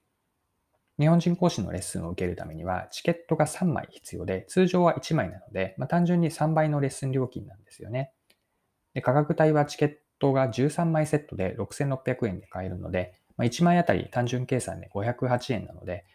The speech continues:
これを計算するとチケット三枚分だと、まあ、千五百円をちょっと超える値段になります。はい。では、ここからは、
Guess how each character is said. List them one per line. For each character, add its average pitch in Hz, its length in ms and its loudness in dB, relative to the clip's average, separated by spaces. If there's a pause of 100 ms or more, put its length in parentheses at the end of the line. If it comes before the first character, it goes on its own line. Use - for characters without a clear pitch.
(140)
こ - 100 -2
れ 151 60 6
を 147 80 6
計 151 160 2
算 139 180 0
す - 100 -6
る 127 80 0
と 139 200 2
チ - 120 -14
ケ 135 100 -2
ッ - 100 -2
ト 139 80 0
三 123 200 -2
枚 117 140 -2
分 117 180 -4
だ 101 100 -4
と、 - 100 -6
ま 87 80 -6 (160)
あ、 127 40 -10
千 143 200 0
五 143 100 2
百 143 220 0
円 95 100 -2
を 92 80 -12
ち - 100 -2
ょ - 20 -2
っ - 80 -10
と 90 140 -12
超 95 100 -12
え 95 60 -4
る 120 240 -2
値 95 120 -8
段 90 200 -8
に 117 180 -6 (240)
な 87 80 -8
り 82 140 -14
ま 85 100 -20
す。 - 180 -18 (1500)
は - 100 -2
い。 - 160 -6 (140)
で 220 80 6
は、 151 80 6
こ - 140 -4
こ 175 120 4
か 190 140 0
ら 190 100 4
は、 98 300 0